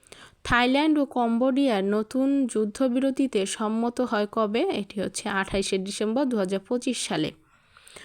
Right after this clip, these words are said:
সংবিধানে কত নং অনুচ্ছেদ অনুযায়ী রাষ্ট্রপতি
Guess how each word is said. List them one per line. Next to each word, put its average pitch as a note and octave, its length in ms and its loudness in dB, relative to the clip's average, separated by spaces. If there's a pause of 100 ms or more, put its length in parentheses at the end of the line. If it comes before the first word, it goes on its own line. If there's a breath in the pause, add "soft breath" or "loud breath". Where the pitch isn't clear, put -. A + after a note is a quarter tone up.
(140)
সংবিধানে C#4+ 760 2 (100)
কত A#3 280 0
নং D4 320 4
অনুচ্ছেদ C#4 580 2
অনুযায়ী B3+ 460 2
রাষ্ট্রপতি C4 680 -2